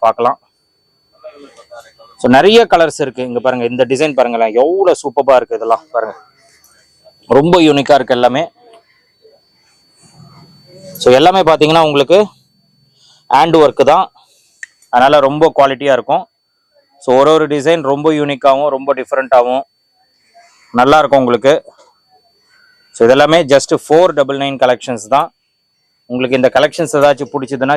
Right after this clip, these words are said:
just ஒரு ஸ்கிரீன்ஷாட் எடுத்து அவங்களோட WhatsApp நம்பருக்கு நீங்க சென்ட் பண்ணலாம். சென்ட் பண்ணீங்க அப்படின்னா, உங்களுக்கு எங்க இருந்தாலும் டெலிவரி பண்ணிடுவாங்க. All over இந்தியா வந்து டெலிவரி பண்ணிட்டு இருக்காங்க.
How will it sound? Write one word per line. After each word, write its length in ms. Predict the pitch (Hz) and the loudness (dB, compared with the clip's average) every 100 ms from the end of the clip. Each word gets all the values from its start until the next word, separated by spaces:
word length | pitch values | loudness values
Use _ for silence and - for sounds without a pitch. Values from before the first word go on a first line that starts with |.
| 139 | 0
just 180 | 131 151 | -2 -2
ஒரு 80 | 127 - | -4 -6
ஸ்கிரீன்ஷாட் 560 | - 165 196 - 147 139 | -4 -2 0 0 0 0
எடுத்து 240 | 127 113 170 190 _ _ _ _ _ _ _ - | -2 0 0 0 _ _ _ _ _ _ _ -2
அவங்களோட 300 | 135 131 127 123 113 113 | 0 2 4 2 2 2
WhatsApp 300 | 127 - 135 | 0 -2 -8
நம்பருக்கு 320 | 135 127 123 127 | -6 -4 -6 -8
நீங்க 140 | 113 101 | -8 -8
சென்ட் 160 | 123 120 | -6 -2
பண்ணலாம். 340 | 127 120 135 147 - | -2 0 -2 -4 -8
சென்ட் 200 | 151 165 | -8 -2
பண்ணீங்க 280 | 151 139 139 139 | -2 -2 -2 -2
அப்படின்னா, 280 | 123 127 190 185 _ _ _ _ _ _ _ _ - | -2 -4 -6 -8 _ _ _ _ _ _ _ _ -4
உங்களுக்கு 280 | 131 127 123 | 0 2 2
எங்க 140 | 151 175 | 2 2
இருந்தாலும் 320 | 156 147 156 131 | 2 0 0 -2
டெலிவரி 300 | 127 143 139 | -2 -4 -2
பண்ணிடுவாங்க. 380 | 123 117 110 113 117 | -6 -4 -4 0 2
All 100 | 120 | 2
over 120 | 120 117 | 0 -4
இந்தியா 180 | 123 135 117 | -4 -2 -2
வந்து 140 | 120 120 | -2 -6
டெலிவரி 300 | 117 131 135 120 | -6 -6 -6 -6
பண்ணிட்டு 260 | 113 113 | -8 -10
இருக்காங்க. 300 | 110 113 110 | -4 -2 0